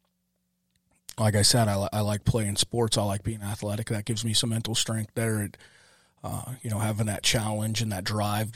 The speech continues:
that, you know, that it's, you either win, loon or, lose or learn. Win, lose or learn. That's it. When you play sports, it's the way I look at everything, and I like to learn a lot.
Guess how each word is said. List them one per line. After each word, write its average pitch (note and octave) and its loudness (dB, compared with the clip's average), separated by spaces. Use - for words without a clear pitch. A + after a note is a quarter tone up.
that, G#2 -4
you B2 -18
know, F#2+ -18
that F#2+ -6
it's, B2+ 4
you D3 10
either C#3+ 12
win, C#3+ 10
loon D3+ 12
or, C3 8
lose C3 8
or G#2+ 6
learn. E2+ -2
Win, C#3+ 4
lose B2 6
or G2 -2
learn. F#2 -2
That's F2 0
it. A2+ 0
When G2+ -4
you F#2 -10
play F#2+ -4
sports, - 2
it's - -4
the A2 -4
way G#2+ 0
I G2 -2
look G#2 -4
at G#2 -4
everything, G#2+ -4
and F#2 -6
I G#2 -2
like G2+ -2
to G2+ 0
learn F#2+ -4
a F2+ -4
lot. F#2+ -4